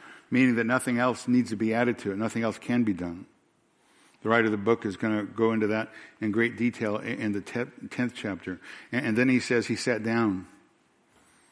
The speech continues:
Now again, Jesus Christ did something no one else could do. Only he who knew no sin could be made sin for us, to be the sin bearer,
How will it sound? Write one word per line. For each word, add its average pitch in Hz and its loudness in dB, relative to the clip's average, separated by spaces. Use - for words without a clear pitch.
Now 113 0
again, 123 4
Jesus 127 2
Christ 127 0
did 120 0
something 117 0
no 120 2
one 117 0
else 139 2
could 104 -6
do. 98 -4
Only 117 -2
he 131 0
who 127 0
knew 120 2
no 120 0
sin 123 -4
could 117 -4
be 120 0
made 120 0
sin 127 -2
for 110 -4
us, 120 -2
to - -18
be 117 0
the 107 -2
sin 131 -2
bearer, 98 -2